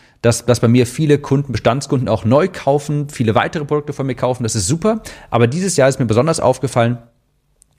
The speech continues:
und das haben wir auch in Statistiken gesehen. Ja, wir werten zum Beispiel nach jedem Launch aus, war die Person schon lange bei uns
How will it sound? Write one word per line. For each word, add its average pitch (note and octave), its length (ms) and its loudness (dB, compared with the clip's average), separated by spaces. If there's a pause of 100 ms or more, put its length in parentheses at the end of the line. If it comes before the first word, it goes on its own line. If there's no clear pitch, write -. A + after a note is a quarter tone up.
und C#3 100 2
das A#2 60 0
haben C3 100 2
wir B2 80 4
auch A#2 60 0
in A2 80 -4
Statistiken D3+ 640 -2
gesehen. A2+ 400 0
Ja, G#2+ 180 0
wir G2+ 80 -4
werten A2+ 320 0
zum G#2+ 140 -6
Beispiel G2+ 240 -2
nach F2+ 100 -4
jedem A2 220 0
Launch G2+ 260 2
aus, A2+ 280 0 (340)
war G2+ 160 2
die C3+ 100 -6
Person A#2+ 320 -2
schon G2+ 140 -6
lange D#3 200 -2
bei C#3+ 80 0
uns C3+ 260 -2